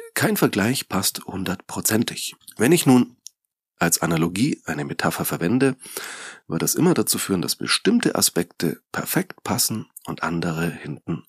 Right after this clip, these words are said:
runterfallen. Zum Beispiel das Wort Flüchtlingswelle, in der man flüchtende Menschen mit einer Naturkatastrophe vergleicht, hebt die Problematik für uns,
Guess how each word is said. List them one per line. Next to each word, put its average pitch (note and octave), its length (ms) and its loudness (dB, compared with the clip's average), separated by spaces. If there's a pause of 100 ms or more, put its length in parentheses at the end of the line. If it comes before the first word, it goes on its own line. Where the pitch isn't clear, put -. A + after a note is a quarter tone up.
runterfallen. - 720 -6 (1040)
Zum D#3+ 180 -2
Beispiel A#2 340 2
das G2+ 200 4
Wort G#2+ 160 2
Flüchtlingswelle, D2+ 1160 0 (760)
in F#2+ 260 -2
der F2+ 180 2
man F2+ 400 0 (100)
flüchtende A2 540 0
Menschen A2 580 0
mit F#2 180 -2
einer D#2 180 -2
Naturkatastrophe A2+ 920 -2
vergleicht, F#2+ 640 -4
hebt - 400 -2
die - 60 0
Problematik D#2 680 -2
für - 140 0
uns, - 480 4